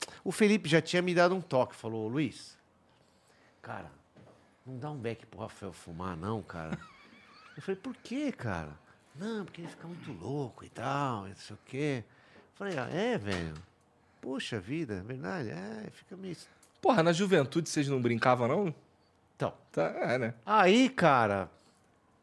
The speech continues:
Speaker 1: chegou um momento ali, cara, tal, passando o som, aí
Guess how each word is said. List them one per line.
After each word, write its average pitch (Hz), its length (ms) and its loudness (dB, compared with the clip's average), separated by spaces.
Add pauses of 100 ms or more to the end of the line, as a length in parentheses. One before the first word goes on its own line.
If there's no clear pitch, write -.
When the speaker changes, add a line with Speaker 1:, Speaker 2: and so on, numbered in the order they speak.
(140)
Speaker 1:
chegou 185 540 -2
um 202 100 -2
momento 175 580 -2
ali, 190 540 -2
cara, 151 380 2
tal, 196 420 2
passando 175 440 -2
o 170 40 -8
som, 202 640 -6
aí 185 240 -4